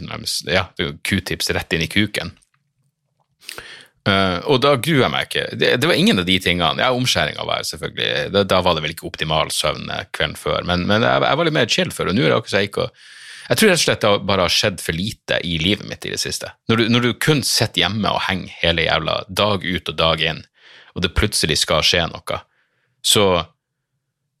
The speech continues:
så, så blir selv de, de minste ting en big deal. Så jeg gikk virkelig og grua meg til den nesegreien. Og så har jeg hørt at noen, jeg mener, Sander har jo tatt, eh, tre ganger, Anne Marie har vel tatt det fire-fem ganger. Og de sier, "Nei, det er ikke noe big deal." Og jeg er sånn, "Ja, nei, jeg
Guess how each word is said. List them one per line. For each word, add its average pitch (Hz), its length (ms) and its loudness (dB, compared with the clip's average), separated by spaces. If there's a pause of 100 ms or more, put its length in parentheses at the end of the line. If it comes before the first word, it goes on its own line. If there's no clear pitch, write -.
(120)
så, 135 160 4
så 110 240 0
blir 135 240 2
selv 95 480 0
de, 90 140 4 (180)
de 98 320 -2
minste 117 320 0
ting 98 300 0
en 85 100 -2
big 95 160 0
deal. 110 240 0 (1040)
Så - 160 0
jeg 170 80 4
gikk - 140 0
virkelig 104 240 2
og 78 100 -4
grua 123 240 4
meg - 140 -6
til 82 100 -6
den 80 120 -6
nesegreien. - 440 -6
Og 101 80 0
så 127 60 4
har 113 100 4
jeg 85 80 2
hørt 90 240 -2
at 80 120 -4
noen, 87 300 2 (640)
jeg 107 80 2
mener, 82 200 2
Sander 95 400 2
har 76 80 0
jo - 120 -6
tatt, 80 280 0
eh, 85 220 -2 (100)
tre 98 140 2 (140)
ganger, 76 260 -2
Anne 82 180 -2
Marie 95 240 2
har 82 80 -4
vel - 80 -12
tatt 80 160 -2
det 82 80 -6
fire-fem 85 560 -4
ganger. 71 340 -8
Og - 100 -4
de 90 80 0
sier, - 160 -2
"Nei, 113 120 4
det 123 60 2
er 113 140 2
ikke 85 160 -4
noe 76 80 -8
big 76 240 -4
deal." 69 280 -6
Og 58 40 -8
jeg 82 160 -2
er - 40 -4
sånn, 82 160 0
"Ja, 82 160 4
nei, 76 120 2
jeg - 240 0